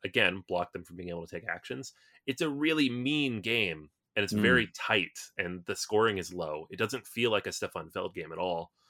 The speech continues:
Speaker 1: Uh, it's, it's one of his better games, and I'm glad it's coming back because it's one of those ones where I'm like, "This is a good one that should be around," and it hasn't been for such a long time, other than Jorvik, which was terrible. Uh,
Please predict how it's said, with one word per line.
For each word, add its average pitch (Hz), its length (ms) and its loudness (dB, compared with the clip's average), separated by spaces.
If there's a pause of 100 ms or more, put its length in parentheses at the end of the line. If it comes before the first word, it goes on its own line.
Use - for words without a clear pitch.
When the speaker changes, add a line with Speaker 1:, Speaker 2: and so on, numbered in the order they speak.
(400)
Speaker 1:
Uh, 82 260 2
it's, - 240 -8
it's - 120 -14
one 117 120 4
of 113 60 6
his 95 100 6
better 98 220 8
games, 92 260 6
and 90 80 -2
I'm 87 60 -2
glad 107 200 8
it's 95 120 0
coming 87 240 -4
back 82 420 -2
because 87 560 -8 (380)
it's - 140 -10
one 104 120 4
of 104 40 6
those 92 180 4
ones 95 220 2
where 92 60 2
I'm 87 60 0
like, 87 140 -2 (120)
"This 143 220 -2
is 165 140 -4
a 127 40 -2
good 123 220 2
one 87 240 0
that 82 140 -6
should 110 280 -2
be 90 160 0
around," 82 480 -2
and 82 80 -12
it 90 60 -14
hasn't 90 360 0
been 80 140 -10
for 92 120 -18
such - 220 -12
a - 40 -18
long 85 200 -14
time, 87 340 -8 (480)
other 92 200 2
than 131 200 4
Jorvik, 95 420 4
which - 160 -10
was 113 100 -8
terrible. 80 520 -10 (480)
Uh, 87 420 2